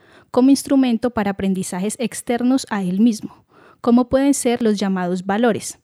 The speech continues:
así como prácticas motoras que se considera se aprenden más fácilmente jugando. A este uso se le conoce como didactización del juego. Estas dos problemáticas se superan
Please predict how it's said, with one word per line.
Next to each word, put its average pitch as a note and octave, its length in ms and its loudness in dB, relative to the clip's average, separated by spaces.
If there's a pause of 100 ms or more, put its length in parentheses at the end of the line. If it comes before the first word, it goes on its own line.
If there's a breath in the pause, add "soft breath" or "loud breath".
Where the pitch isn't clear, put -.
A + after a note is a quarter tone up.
(160)
así G#3+ 200 -4
como C4 300 0
prácticas G#3+ 520 -4
motoras A#3+ 480 0
que G#3+ 120 -6
se A3 140 -6
considera A#3+ 680 -2
se - 180 -6
aprenden G3 440 -2
más G#3 260 -2
fácilmente G#3+ 640 -4
jugando. - 500 -10 (760 soft breath)
A G#3+ 120 0
este D4+ 280 0
uso A#3+ 320 0
se - 160 -2
le G3+ 100 0
conoce G3 420 -4
como A3+ 280 0
didactización A3 960 -2
del E3+ 160 -2
juego. - 340 -8 (680 soft breath)
Estas C4 320 -2
dos C4 140 0
problemáticas C4+ 760 0
se G3+ 120 -2
superan G#3+ 540 -4